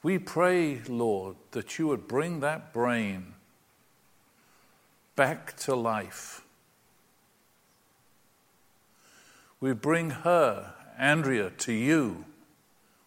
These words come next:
Go into that room where she is presently on life support and bring her back to life.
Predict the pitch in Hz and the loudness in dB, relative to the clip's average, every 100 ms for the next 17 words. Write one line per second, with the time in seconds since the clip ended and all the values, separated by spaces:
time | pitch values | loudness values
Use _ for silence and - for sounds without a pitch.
0 | _ _ _ _ - 143 170 185 165 151 | _ _ _ _ 0 4 4 2 2 6
1 | 160 104 123 151 131 123 120 - 131 117 | 6 4 2 2 4 4 2 0 -2 -2
2 | - - 143 143 143 120 117 113 107 113 | -4 -4 0 0 -2 -4 -2 -2 0 2
3 | 123 117 - - - 95 101 - - _ | 0 -2 -6 -6 -6 -8 -8 -12 -16 _
4 | _ _ _ _ _ _ _ _ _ _ | _ _ _ _ _ _ _ _ _ _
5 | _ _ _ _ - - - 113 101 - | _ _ _ _ -20 -20 -10 -6 -6 0
6 | 143 185 160 175 147 131 104 - - 123 | 2 2 0 -2 2 2 0 -8 -4 -2
7 | 110 101 - - - | -2 -2 -10 -16 -18